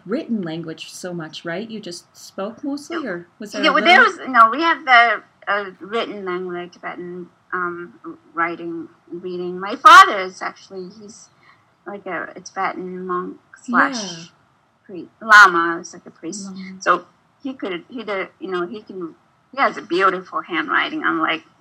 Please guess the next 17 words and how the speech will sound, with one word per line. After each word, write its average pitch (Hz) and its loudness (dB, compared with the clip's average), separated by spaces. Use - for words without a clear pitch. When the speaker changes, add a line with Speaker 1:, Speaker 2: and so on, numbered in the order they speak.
Speaker 2:
mine. 180 0
Speaker 1:
Uh-huh. 220 -2
Speaker 2:
But, 202 8
um, 190 10
there 240 6
is 240 2
a, 190 0
at 247 8
the 247 -4
time, 269 10
so 226 -2
that 226 10
was, 214 0
um, 185 10
in 202 -12
the 190 -4
nineties, 190 -6